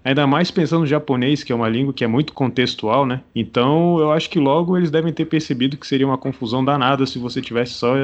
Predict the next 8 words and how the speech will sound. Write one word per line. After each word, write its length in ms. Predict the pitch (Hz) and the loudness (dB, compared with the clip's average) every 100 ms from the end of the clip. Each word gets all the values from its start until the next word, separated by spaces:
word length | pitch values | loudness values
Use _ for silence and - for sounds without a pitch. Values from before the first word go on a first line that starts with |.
| 131 - | -4 -6
<laughs> 200 | 139 - | -10 -8
só 240 | - 131 135 | -6 -2 0
escrito 440 | 143 135 135 135 | 0 0 -2 0
em 180 | 147 139 | 0 2
Romaji, 500 | 135 139 131 113 156 | 0 0 -2 0 0
né? 140 | 147 | 0
E 120 | 135 135 | 0 0
aí 480 | 135 143 151 135 | 0 0 -2 -4